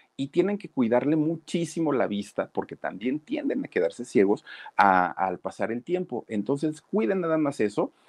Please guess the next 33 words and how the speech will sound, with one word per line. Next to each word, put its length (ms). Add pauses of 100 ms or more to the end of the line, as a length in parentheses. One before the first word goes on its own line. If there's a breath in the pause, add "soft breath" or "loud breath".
(140 soft breath)
Y 120
si 120
ustedes 400
son 280 (280)
precavidos, 640
cuidadosos, 720 (320 soft breath)
lo 180
único 540
y 80
la 160
única 260
medicina 640
que 120
hay 120
para 200
esta 200
condición 580 (340 soft breath)
es 140
que 100
los 200
llenen 300
de 60
amor. 360 (840)
Cuídenlos, 920
ámenlos, 600
protéjanlos 800
y 140
ya 220
no 140
pasa 260
absolutamente 720
nada". 260 (240)
Bueno, 360